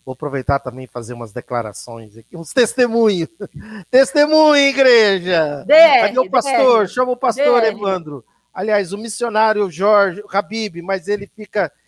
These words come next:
Speaker 1: escondido lá, né, recolhendo lá as co-, <laughs> É, Márcia, você veja que a gente tem o hábito de, todo dia, quando a gente acorda, a gente se abraça, né, e a gente se beija,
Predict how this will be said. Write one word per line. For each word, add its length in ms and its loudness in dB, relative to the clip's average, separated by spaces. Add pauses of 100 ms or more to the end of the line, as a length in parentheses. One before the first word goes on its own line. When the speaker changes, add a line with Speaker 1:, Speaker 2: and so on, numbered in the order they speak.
(140)
Speaker 1:
escondido 680 -8
lá, 320 2
né, 260 -4
recolhendo 680 -8
lá 120 -4
as 120 -14
co-, 120 -20
<laughs> 1200 -16 (220)
É, 460 0
Márcia, 520 -2
você 180 -8
veja 340 -2
que 180 -10
a 40 -4
gente 260 -12
tem 160 -6
o 140 -4
hábito 680 -2
de, 600 -12
todo 340 -4
dia, 280 -6
quando 220 -14
a 40 -10
gente 180 -12
acorda, 500 -2
a 40 -6
gente 260 -14
se 140 -6
abraça, 800 -4 (480)
né, 340 -6 (320)
e 80 -8
a 60 -6
gente 200 -8
se 120 -12
beija, 760 0